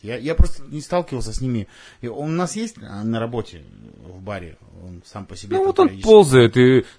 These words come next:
Speaker 2: такую, э, простые, знаешь, пыль, какие-то мелкие соринки, он хорошо подметает, но вот че-то серьезное, конечно, он не справится. Но опять же, они разные есть.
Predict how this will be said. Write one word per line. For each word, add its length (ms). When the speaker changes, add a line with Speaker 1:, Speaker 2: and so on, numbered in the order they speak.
Speaker 2:
такую, 920
э, 40
простые, 880
знаешь, 420
пыль, 340
какие-то 460
мелкие 440
соринки, 460
он 240
хорошо 540
подметает, 680
но 80
вот 100
че-то 200
серьезное, 640
конечно, 340
он 60
не 60
справится. 560
Но 100
опять 180
же, 60
они 120
разные 400
есть. 200